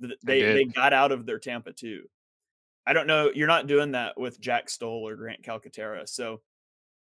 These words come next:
Speaker 1: that leaves you trying to hit hole shots up the sideline, uh, which Hurts can rip those, but that's a tough throw. Uh, they're gonna,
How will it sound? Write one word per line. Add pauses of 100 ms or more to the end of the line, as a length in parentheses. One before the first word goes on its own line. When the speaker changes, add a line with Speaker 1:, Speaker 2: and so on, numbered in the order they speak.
Speaker 1:
that
leaves
you
trying
to
hit
hole
shots
up
the
sideline, (340)
uh,
which
Hurts
can
rip
those,
but
that's
a
tough
throw. (440)
Uh,
they're
gonna,